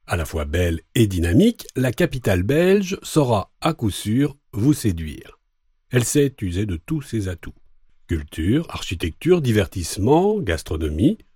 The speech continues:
On peut aussi compter sur la bonne humeur de ses habitants et sur l'atmosphère typique que l'on retrouve au détour de ses rues.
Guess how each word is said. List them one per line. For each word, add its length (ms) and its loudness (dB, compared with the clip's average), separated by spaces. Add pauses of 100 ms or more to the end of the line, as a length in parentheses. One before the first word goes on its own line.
(960)
On 80 4
peut 180 6
aussi 220 0
compter 340 0
sur 300 -2
la 100 -2
bonne 220 4
humeur 240 8
de 100 0
ses 240 -4
habitants 640 2
et 140 4
sur 220 -2
l'atmosphère 680 -4
typique 460 -6
que 80 -2
l'on 180 2
retrouve 360 0
au 60 2
détour 340 -2
de 100 0
ses 200 -4
rues. 300 -8